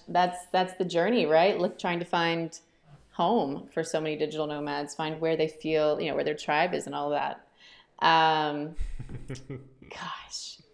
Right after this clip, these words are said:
Speaker 1: I'm still on that search. I'm, I'm keen to find home base. Um, I, I have enjoyed Oaxaca City.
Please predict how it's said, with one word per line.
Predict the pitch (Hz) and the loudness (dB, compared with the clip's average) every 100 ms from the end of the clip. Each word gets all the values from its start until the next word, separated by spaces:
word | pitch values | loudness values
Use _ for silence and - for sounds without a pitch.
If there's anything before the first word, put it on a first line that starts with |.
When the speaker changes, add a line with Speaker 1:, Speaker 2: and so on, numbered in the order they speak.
| _ _ _ _ _ | _ _ _ _ _
Speaker 1:
I'm | - 151 | -14 -14
still | - 160 151 | -6 -4 -2
on | 147 | -4
that | 147 147 | -6 -8
search. | - 147 143 | -4 -4 -4
I'm, | 202 208 | -10 -6
I'm | 254 254 | -6 -4
keen | 269 277 | -2 -2
to | 185 | -2
find | - 143 | -2 -4
home | 147 143 | -4 -6
base. | 139 143 143 - _ _ _ _ _ | -4 -4 -6 -12 _ _ _ _ _
Um, | 170 170 170 170 165 160 165 - | 2 4 6 4 2 -2 -8 0
I, | - 339 - | 4 4 6
I | 294 | 8
have | 349 349 | 8 4
enjoyed | 247 165 175 170 165 156 - - | 0 2 6 6 6 0 -6 -4
Oaxaca | 180 160 165 | -2 0 -2
City. | 160 - 156 151 147 160 | -2 0 0 0 -2 -6